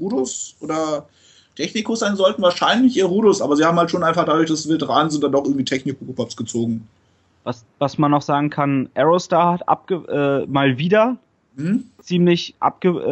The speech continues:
Speaker 2: äh, ja, nicht, äh, hat ziemlich gebotcht auch wieder.
Speaker 1: Ja.
Speaker 2: Äh, was er leider immer irgendwie tut, wenn ich ihn sehe. Egal
Speaker 1: Ja.
Speaker 2: wo. Und hier hat er einen Chairshot irgendwie ver-, ver-, das Timing nicht richtig gehabt.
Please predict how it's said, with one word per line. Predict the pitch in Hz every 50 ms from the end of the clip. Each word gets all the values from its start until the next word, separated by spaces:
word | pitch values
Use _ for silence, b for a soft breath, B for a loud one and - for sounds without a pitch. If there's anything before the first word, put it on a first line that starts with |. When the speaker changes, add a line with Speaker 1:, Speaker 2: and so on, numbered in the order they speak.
| 147 147 151 151 156 151 151 151 143
Speaker 2:
äh, | 127
ja, | 117 110 107 113 120
nicht, | 127 120 - -
äh, | - 117 113 117 113 110
hat | 113 113 113 -
ziemlich | - 165 160 147 -
gebotcht | - 135 127 135 143 160 - - - -
auch | - 156 170 160
wieder. | 190 196 196 208 233 - _ _ -
Speaker 1:
Ja. | 113 113 110 113 113 110 - _ _ _ _ _ _ -
Speaker 2:
Äh, | - 135
was | 135 131 127 127 123 123 123 90 95 135 135 - 170
er | 147 139 135
leider | 131 135 135 135 131 - -
immer | 165 180 170 147 -
irgendwie | 113 127 123 120 123 123
tut, | 120 - 135 127 -
wenn | 127 123 123
ich | 120 123
ihn | 123 117
sehe. | - 113 117 123 156 190 180 - _ _ _ _ b b b b b b b b _ -
Egal | 131 127 135 127 139 147 156
Speaker 1:
Ja. | 139 110
Speaker 2:
wo. | 120 120 131 151 190 180 - _ _ _ _ _ _ _ _ _ _ _ _ _ _ _ _ _ _ _ _
Und | 123 127 131 135 131 120 -
hier | - 127 160 175 175
hat | 165 160
er | 170 160 -
einen | 90 139 143 147 143
Chairshot | - - 170 160 147 - - 123 107 - - _ _ _ _ _ _ _ _ _ _ _ _ _ _ _ _ -
irgendwie | 131 135 135 123 131 131 123 123 123 117 117 - _ _ _ _ _ _ _ _
ver-, | - 135 123 120 117 113 110 104 101 110 - _
ver-, | - 123
das | 113 127 120 117
Timing | - - 143 139 135 135 127 120
nicht | 120 113 113 127
richtig | 127 117 - - 110 -
gehabt. | 123 113 110 110 110 - _